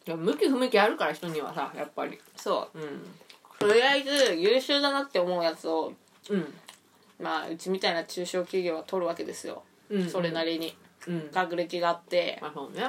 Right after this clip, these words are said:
Speaker 2: 人の話に日本語が喋れて猿みたいな会話しねえみたいなやつを取るわけですよ。
Speaker 1: うん。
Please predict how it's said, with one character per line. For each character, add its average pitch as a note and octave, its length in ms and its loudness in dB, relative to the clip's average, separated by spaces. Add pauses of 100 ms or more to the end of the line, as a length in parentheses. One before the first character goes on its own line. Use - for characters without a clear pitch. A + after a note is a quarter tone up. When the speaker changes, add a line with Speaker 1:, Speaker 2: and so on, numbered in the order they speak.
Speaker 2:
人 F3 180 -6
の E3 80 -6
話 F3 300 -4
に E3+ 120 -6
日 - 20 -6
本 E3+ 140 -6
語 E3+ 60 -6
が F3 100 0
喋 F3 180 -2
れ F3+ 140 2
て - 100 -10
猿 F#3 240 -2
み E3+ 120 -6
た E3 60 -10
い D#3+ 60 -8
な D#3+ 60 -10
会 E3 180 -2
話 E3+ 140 0
し E3+ 160 -8
ね F3 120 -2
え G3 40 0
み F3+ 80 -2
た D#3+ 80 -8
い - 20 -8
な E3 60 -10
や F3+ 60 -16
つ - 80 -18
を - 40 -20
取 G3+ 160 -6
る G#3+ 60 0
わ - 60 -2
け - 80 -10
で - 60 -8
す F3 120 -4
よ。 D#3 60 -4
Speaker 1:
う - 40 -8
ん。 - 100 -16